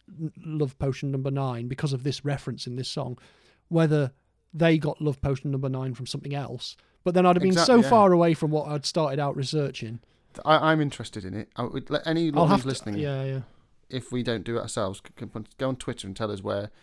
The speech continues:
Speaker 2: if, if it's just a throwaway line that's now been adopted, or whether there is another eight Love Potions, and we're all
Speaker 1: I mean, the
Speaker 2: <laughs> what happened
Speaker 1: Searchers
Speaker 2: to
Speaker 1: did
Speaker 2: them?
Speaker 1: a hit, had a hit with it in the U K. Oh, n-, well,
Speaker 2: Yeah.
Speaker 1: a, a worldwide hit with it, in fact,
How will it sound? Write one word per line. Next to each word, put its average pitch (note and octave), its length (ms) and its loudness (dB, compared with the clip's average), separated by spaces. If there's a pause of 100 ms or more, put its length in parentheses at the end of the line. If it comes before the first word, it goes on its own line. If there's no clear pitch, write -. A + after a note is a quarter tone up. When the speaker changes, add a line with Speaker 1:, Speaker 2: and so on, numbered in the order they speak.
(160)
Speaker 2:
if, - 180 -12 (100)
if B2+ 160 -6
it's A#2 200 -8
just - 340 -6 (320)
a A2+ 80 -10
throwaway C3+ 400 2
line A2+ 260 0
that's G#2+ 160 -8
now A2+ 140 0
been G2+ 160 -4
adopted, G2+ 540 -8 (480)
or G2+ 500 -4
whether A2+ 260 -4
there G2+ 160 -2
is G#2+ 100 -6
another G#2+ 280 -2
eight A2 160 -4
Love F#2+ 160 -12
Potions, F#2 520 -8
and G2 100 -10
we're F#2+ 120 -4
all A2 220 -4 (120)
Speaker 1:
I G3 60 2
mean, G#3+ 200 8
the - 40 2
Speaker 2:
<laughs> G3+ 160 2
what A#3+ 80 6
happened A#3 60 8 (120)
Speaker 1:
Searchers E3+ 180 4
Speaker 2:
to B2 60 -4
Speaker 1:
did C#3+ 120 0
Speaker 2:
them? C#3+ 60 0
Speaker 1:
a - 20 -4
hit, C3+ 180 -6 (120)
had D#3 180 0
a C#3 40 0
hit C#3 180 -4
with B2+ 140 -6
it B2 100 -8
in C3 100 -6
the B2+ 80 -4
U C3 140 -4
K. A#2 420 -6 (240)
Oh, F3 160 4
n-, E3+ 140 -4
well, E3 160 0
Speaker 2:
Yeah. D3 200 -8 (200)
Speaker 1:
a, D3+ 80 -10
a - 20 -8
worldwide D3 600 0
hit B2 160 -10
with B2+ 120 -8
it, B2 80 -10
in B2+ 80 -8
fact, - 420 -12